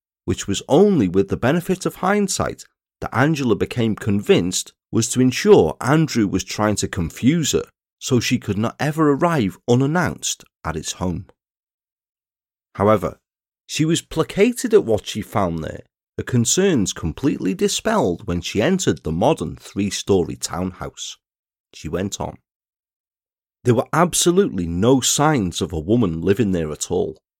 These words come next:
No feminine items in the bathroom or bedroom, no jewellery, no clothes, nothing.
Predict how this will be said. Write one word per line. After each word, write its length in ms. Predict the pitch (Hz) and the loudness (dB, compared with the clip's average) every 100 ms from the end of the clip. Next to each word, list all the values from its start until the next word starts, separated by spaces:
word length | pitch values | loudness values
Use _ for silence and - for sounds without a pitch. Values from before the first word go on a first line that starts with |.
| _ 92 | _ 0
No 180 | 98 | 2
feminine 480 | 95 - 117 113 104 | 2 0 2 2 2
items 440 | 98 104 - 143 98 | 0 -2 -2 -2 0
in 100 | 85 | -2
the 80 | |
bathroom 500 | 76 92 - 110 110 | -2 -4 -4 -2 0
or 100 | 92 | 0
bedroom, 520 | 82 92 95 113 123 _ _ - | 0 -2 -2 -4 -6 _ _ -8
no 200 | 85 82 | -6 -4
jewellery, 640 | - 120 135 131 139 139 - | 0 4 4 2 -2 -6 -8
no 200 | 95 92 | -2 -2
clothes, 640 | - - 104 113 113 - - _ - | -2 0 2 2 -2 -10 -16 _ -12
nothing. 560 | 82 98 135 - - | -4 -2 -2 -6 -14